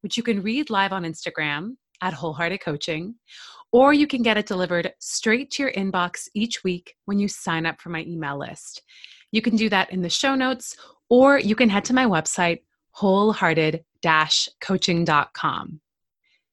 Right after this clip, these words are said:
So this week, we are talking about gratitude. And before you roll your eyes, right, before you say, "Sharon, you know, what is this? Is this like a live, laugh, love poster come to life?"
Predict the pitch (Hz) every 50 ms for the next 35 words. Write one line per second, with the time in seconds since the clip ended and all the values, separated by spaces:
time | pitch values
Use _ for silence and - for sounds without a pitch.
0 | _ _ _ - - - - 254 254 247 285 370 381 - - 359 349 349 - -
1 | - 190 220 247 269 - 247 262 262 - - 220 202 - - 214 208 202 - 196
2 | 190 - 180 170 170 175 - - _ _ _ - 185 170 165 165 170 160 156 151
3 | - - - - - - - - - - - - - - 254 247 254 254 233 -
4 | 208 190 - - 208 196 208 226 277 302 254 247 302 302 269 285 277 285 294 302
5 | 311 339 311 - 202 196 185 175 170 170 180 185 - - - - 180 175 175 185
6 | 196 - - 208 - - 190 180 180 202 220 220 - 233 226 240 226 - - 277
7 | 262 247 226 220 214 214 214 220 233 233 - _ - - 208 202 202 190 202 208
8 | 208 214 214 214 - - 208 196 214 220 - - _ _ _ _ _ _ _ _
9 | _ 214 220 220 208 233 214 214 208 196 202 208 208 214 214 190 196 202 196 196
10 | 190 196 190 - - 214 202 196 196 202 185 - - 208 190 190 - - - 208
11 | - - 208 202 202 - 226 196 180 185 180 185 190 233 277 - - -